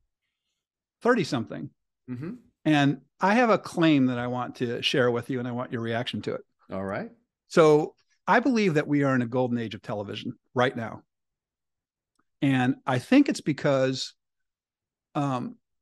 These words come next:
Speaker 1: first of all, there are so many more channels to, um, to, to s-, distribute this T V, <clears throat>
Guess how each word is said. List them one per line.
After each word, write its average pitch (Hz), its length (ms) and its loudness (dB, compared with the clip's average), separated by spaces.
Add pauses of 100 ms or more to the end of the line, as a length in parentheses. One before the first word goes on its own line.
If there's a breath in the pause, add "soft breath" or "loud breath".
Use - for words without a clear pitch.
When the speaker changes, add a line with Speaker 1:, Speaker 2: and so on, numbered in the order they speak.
(1400)
Speaker 1:
first 226 220 4
of 175 100 4
all, 127 400 2 (360)
there 147 280 -2
are 143 120 0
so 165 280 0
many 170 220 2
more 151 180 2
channels 131 720 -6 (1120)
to, 127 480 2 (380)
um, 131 420 -6 (280)
to, 127 160 -4 (1120)
to - 160 -8 (480)
s-, - 120 -12
distribute 135 680 2 (440)
this 123 300 -6 (400)
T 147 160 2
V, 127 320 2 (1400 soft breath)
<clears throat> - 0 -